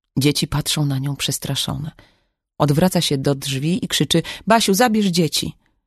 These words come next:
"My się wszyscy boimy", mówi Marianna. "I ty się bój, bo ty nasze tajemnice znasz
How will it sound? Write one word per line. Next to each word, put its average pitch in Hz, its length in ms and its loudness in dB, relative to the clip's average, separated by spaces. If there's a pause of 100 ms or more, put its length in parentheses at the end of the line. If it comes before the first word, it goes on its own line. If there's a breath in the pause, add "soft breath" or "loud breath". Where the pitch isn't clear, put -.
(880)
"My 175 80 -2
się 170 140 -2
wszyscy - 360 -2
boimy", 147 400 -4 (580)
mówi 127 220 -2
Marianna. 123 500 -4 (800)
"I - 100 -2
ty - 160 -6
się - 180 0
bój, 156 260 0
bo 151 160 -4
ty - 160 -6
nasze 151 280 0
tajemnice 147 580 -4
znasz 143 400 -4